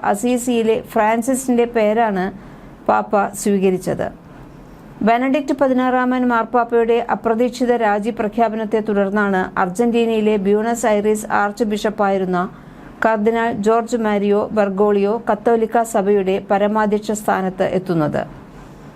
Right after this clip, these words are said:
വത്തിക്കാനിലെ കൊട്ടാരത്തിൽ നിന്നും അതിഥി മന്ദിരത്തിലെ സാധാരണ മുറിയിലേക്ക് താമസം മാറിയ ഫ്രാൻസിസ് മാർപ്പാപ്പ ലളിത ജീവിതം കൊണ്ടും ലോകത്തിന് മാതൃകയായി.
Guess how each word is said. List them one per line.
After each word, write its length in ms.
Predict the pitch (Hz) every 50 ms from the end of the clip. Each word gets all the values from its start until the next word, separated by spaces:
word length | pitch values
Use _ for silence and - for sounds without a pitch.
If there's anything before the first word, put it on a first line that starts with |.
| - - - -
വത്തിക്കാനിലെ 600 | 220 233 226 - 302 285 302 294 294 285 277 294
കൊട്ടാരത്തിൽ 640 | 285 285 247 240 - 254 254 247 247 247 254 254 240
നിന്നും 380 | 247 247 233 233 233 240 -
അതിഥി 320 | - 220 202 220 233 240 269
മന്ദിരത്തിലെ 720 | 262 254 247 233 220 233 233 226 220 233 220 226 233 233 233 - -
സാധാരണ 560 | 240 214 208 214 214 254 254 247 240 254 254
മുറിയിലേക്ക് 640 | 240 233 220 220 220 214 214 208 208 202 202 220 208 -
താമസം 480 | 208 196 202 208 214 214 - 233 220
മാറിയ 300 | 226 220 208 202 208 208
ഫ്രാൻസിസ് 640 | 208 208 - 202 196 202 208 220 220 214 - - -
മാർപ്പാപ്പ 440 | 190 185 190 190 208 196 190 190 190 180 196 - - - - - - - - - - - -
ലളിത 320 | 220 226 240 262 262 294 311
ജീവിതം 480 | 262 254 262 247 233 233 233 233 233
കൊണ്ടും 360 | 226 226 220 214 208 214 226 - - -
ലോകത്തിന് 800 | 202 202 202 214 214 226 220 233 240 214 202 208 208 - - 202
മാതൃകയായി. 760 | 202 196 190 190 208 202 196 190 175 147 - - - 185